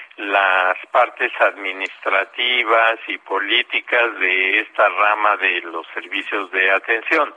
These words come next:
Eh, ahí sí yo no creo que estuviera justificado que llegara a haber tal nivel de división.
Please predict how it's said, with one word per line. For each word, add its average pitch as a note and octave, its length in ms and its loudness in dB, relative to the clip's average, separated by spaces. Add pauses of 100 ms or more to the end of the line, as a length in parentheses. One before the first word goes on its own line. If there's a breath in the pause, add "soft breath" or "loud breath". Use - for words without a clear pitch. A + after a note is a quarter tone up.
(760 loud breath)
Eh, A#2+ 160 0
ahí A#2+ 200 2 (120)
sí C#3 140 -2
yo B2 180 2
no A#2+ 240 0
creo A#2 480 2
que F#2 360 -2
estuviera G#2 540 -2
justificado A2+ 880 -2
que G#2+ 120 -6
llegara G2+ 360 0
a G2+ 40 4
haber G2+ 260 0
tal G#2 260 0
nivel F#2+ 320 -2
de F#2+ 120 -4
división. G2+ 600 -2